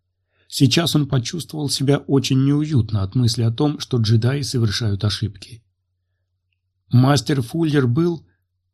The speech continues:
является отважным джедаем», сказал Джусик, почти отказавшись от заученной манеры, на секунду. «Он просто с большой страстью относился к справедливости»,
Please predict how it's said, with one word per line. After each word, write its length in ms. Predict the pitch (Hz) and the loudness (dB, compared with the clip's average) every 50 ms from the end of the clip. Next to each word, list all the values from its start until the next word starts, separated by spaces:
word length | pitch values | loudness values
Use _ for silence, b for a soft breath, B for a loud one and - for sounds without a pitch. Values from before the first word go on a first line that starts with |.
| _ - | _ -2
является 680 | 131 123 143 143 143 156 165 160 147 127 - - 139 | 2 2 4 4 6 4 4 4 2 2 2 0 0
отважным 480 | 127 - 165 175 147 110 117 110 104 | 0 0 -2 -2 2 4 4 4 4
джедаем», 520 | 98 101 123 113 123 120 101 85 80 78 - _ _ _ _ - | 4 2 2 2 2 2 0 -2 -4 -12 -18 _ _ _ _ -18
сказал 440 | - - - 117 107 113 113 110 | -14 -4 0 2 2 4 2 2
Джусик, 440 | 107 110 127 110 110 120 107 - _ _ _ _ _ - | 0 0 0 0 0 -2 -8 -12 _ _ _ _ _ 2
почти 300 | - 123 117 - - - | 4 4 4 4 2 0
отказавшись 680 | 127 117 113 - 110 107 110 151 143 - - 117 113 - - | 0 0 0 2 0 0 0 0 -6 -6 -8 -8 -8 -6 -4
от 120 | - 117 110 | -2 0 0
заученной 460 | 110 113 117 123 113 - 113 117 113 | 2 2 2 2 2 2 2 4 4
манеры, 520 | 113 120 127 120 104 90 82 - - - _ _ - | 4 4 4 2 0 -2 -2 -8 -14 -18 _ _ -4
на 160 | 107 117 113 | 0 0 0
секунду. 580 | 113 131 117 - 120 104 87 87 87 87 - _ _ _ _ _ _ _ _ _ _ _ _ _ _ _ _ _ _ _ _ _ _ - | 0 -2 -6 -2 -2 -2 -2 -4 -10 -12 -14 _ _ _ _ _ _ _ _ _ _ _ _ _ _ _ _ _ _ _ _ _ _ -2
«Он 440 | - 135 147 151 147 143 143 120 117 | 2 4 6 8 8 8 6 4 4
просто 560 | - 151 147 151 156 147 - - 160 147 143 | 4 4 6 6 4 2 0 2 2 4 4
с 100 | 131 120 | 6 6
большой 540 | 120 117 143 143 135 120 - - 156 139 123 | 6 6 8 6 6 6 4 6 6 6 6
страстью 640 | 120 - - 143 160 160 139 - - 160 147 - - - | 4 2 0 0 0 0 0 -2 2 2 2 2 2 2
относился 640 | 143 117 135 135 127 120 - 147 131 113 - 131 | 0 4 4 4 4 4 2 2 2 2 0 -2
к 40 | 113 - | -2 -2
справедливости», 920 | - - 127 123 127 120 120 117 98 87 82 - - - 90 - - | -2 0 0 2 2 2 2 2 2 0 -2 -8 -8 -10 -12 -12 -14